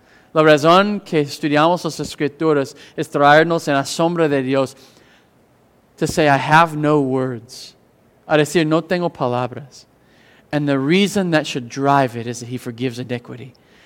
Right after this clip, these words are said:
El razón que debe llevarlo es que él perdona iniquidad. Who is like the Lord our God? ¿Quién es como el Señor nuestro Dios? You, you know he forgives iniquity?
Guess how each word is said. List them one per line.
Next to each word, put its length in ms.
El 220
razón 640
que 200
debe 300
llevarlo 600
es 120
que 200
él 180
perdona 600
iniquidad. 680
Who 140
is 180
like 240
the 100
Lord 220
our 160
God? 360
¿Quién 200
es 120
como 280
el 80
Señor 400
nuestro 280
Dios? 460
You, 220
you 120
know 100
he 120
forgives 600
iniquity? 680